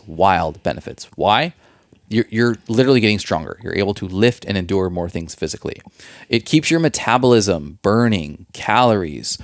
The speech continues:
more effortlessly, more efficiently. More muscle on your body will quite literally help you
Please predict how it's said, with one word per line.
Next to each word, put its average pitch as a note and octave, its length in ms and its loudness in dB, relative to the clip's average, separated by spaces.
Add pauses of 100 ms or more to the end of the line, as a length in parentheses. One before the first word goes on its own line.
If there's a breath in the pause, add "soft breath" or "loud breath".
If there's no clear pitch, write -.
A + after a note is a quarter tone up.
(140)
more A2 280 2 (200)
effortlessly, F#2+ 840 -2
more F#2+ 240 0
efficiently. G#2+ 800 -4 (1300 loud breath)
More C#3 220 6
muscle C#3+ 340 4
on A#2 140 2
your A2 100 2
body C3 480 0 (440 soft breath)
will A#2 480 4 (180)
quite B2+ 300 2
literally B2 420 4
help - 600 0
you F#2 440 0